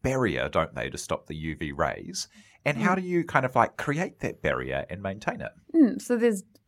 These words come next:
Speaker 2: type, there's two types. So there's a mineral or a chemical-based sunscreen. So, uh, the chemical ones, oxybenzo, avabenzo, they actually, when applied to the s-, your skin, they actually absorb into your skin. So they're not so much creating the barrier.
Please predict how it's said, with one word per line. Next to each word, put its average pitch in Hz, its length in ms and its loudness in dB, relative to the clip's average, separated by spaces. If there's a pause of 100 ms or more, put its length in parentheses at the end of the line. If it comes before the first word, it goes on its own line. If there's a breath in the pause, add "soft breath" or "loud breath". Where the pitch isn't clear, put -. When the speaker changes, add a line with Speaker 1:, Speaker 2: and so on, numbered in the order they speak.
Speaker 2:
type, - 380 0
there's 190 180 2
two 208 140 2
types. 180 320 2
So 185 180 4
there's 175 500 0
a 185 100 -2
mineral 180 680 0
or 175 260 4
a - 80 0
chemical-based 175 800 -2 (140)
sunscreen. 247 640 -2
So, 180 480 6 (500 loud breath)
uh, 202 480 6
the 202 80 4
chemical 233 520 6
ones, 196 340 6 (180)
oxybenzo, 190 720 4
avabenzo, 185 1160 4 (260 loud breath)
they 208 220 6
actually, 190 640 -2
when 190 160 4
applied 180 280 2
to 185 60 -6
the 180 100 0
s-, - 220 -8
your 180 240 4
skin, 208 460 4
they 180 160 6
actually - 340 -2
absorb 175 520 2
into 170 260 -2
your 165 80 0
skin. 160 340 -2
So 214 100 -6
they're 247 140 2
not 285 220 4
so 247 80 0
much 220 220 0
creating 185 360 6
the 170 80 4
barrier. 165 540 2